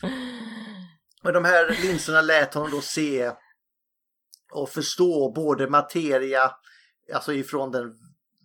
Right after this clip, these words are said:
Speaker 2: fysiska världen, men han kan även förstå den från den spirituella världen.
Speaker 1: Ser man inte det lite grann på hans karaktärsdesign också? Att det ser ut som han har
Speaker 2: Mustaschen,
Speaker 1: typ olika,
Speaker 2: menar du?
Speaker 1: nej, om han har typ olika linser på huvudet så här som man kan typ sätta för, du vet.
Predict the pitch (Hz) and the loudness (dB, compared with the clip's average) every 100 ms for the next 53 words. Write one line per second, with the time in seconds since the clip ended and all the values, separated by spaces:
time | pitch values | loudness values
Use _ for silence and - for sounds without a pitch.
0 | _ _ _ - - 226 226 240 233 214 | _ _ _ -10 -2 -2 -2 -4 0 4
1 | 208 208 214 202 - 139 135 139 135 135 | 4 4 2 0 -8 -10 -6 -4 -4 -2
2 | 147 131 127 - 143 - 131 120 123 127 | 0 0 -4 -4 -6 -4 -2 0 -2 -4
3 | 127 120 113 - 117 107 110 - 117 147 | -10 -10 -10 -14 -10 -8 -10 -10 -4 0
4 | 156 143 127 120 113 107 104 101 - - | 4 4 4 0 0 -2 -2 -4 -6 -10
5 | - - - 294 294 302 349 349 349 285 | -10 -12 -4 2 4 2 0 -2 -2 2
6 | 277 277 269 254 226 233 226 - 220 214 | 2 0 0 -2 2 2 2 0 2 2
7 | - 240 226 220 - 175 - 226 247 240 | 0 2 2 0 -6 -6 2 2 4 0
8 | 233 - 165 170 - 190 214 208 202 196 | -2 -6 -6 -6 -8 -4 2 2 2 -2
9 | 190 185 196 185 - 196 190 214 214 185 | 0 4 6 6 4 2 2 2 2 2
10 | 131 196 226 269 277 262 240 262 254 254 | 0 2 6 6 6 4 2 2 0 -2
11 | 254 226 262 262 240 226 226 254 285 262 | -6 -6 -4 -2 -2 0 0 0 -4 -6
12 | 226 - 214 247 269 233 196 180 - 180 | -4 -6 -2 -2 -2 -2 -2 -2 -2 -8
13 | 170 170 170 160 160 - 175 170 - 170 | -8 -14 -12 -10 -10 -8 -10 -8 -10 -4
14 | 196 185 175 - 76 62 - - | 2 2 2 -4 -6 -6 -8 -12